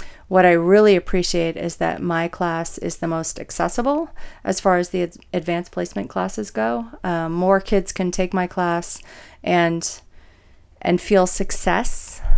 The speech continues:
Uh, n-, they don't have to be able to score a four or a five on the A P class. They can just feel success by having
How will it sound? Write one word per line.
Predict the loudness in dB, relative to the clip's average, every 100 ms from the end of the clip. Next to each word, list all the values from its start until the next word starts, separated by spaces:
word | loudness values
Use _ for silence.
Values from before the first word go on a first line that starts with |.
| 6 2
Uh, | 2 2 0 -4
n-, | -4 -4 -4 -6 0
they | 4
don't | 4 2
have | 0 0 0
to | -4 -4 -2 -4 -2
be | 0
able | 0 -2
to | -4 -6
score | -6 -4 -2 -2 -2 -6 -6
a | -4 -2 -4
four | -4 -2 -2 -2
or | -4
a | -4
five | -4 -4 -4 -4
on | -6
the |
A | -6 -6
P | -6 -6
class. | -4 -4 -6 -8 -18 -20 -8
They | -4
can | -2 -2
just | -4 -6
feel | -6 -4
success | -6 -6 -4 -4 -4
by | -6 -6
having | -4 -6 -6 -8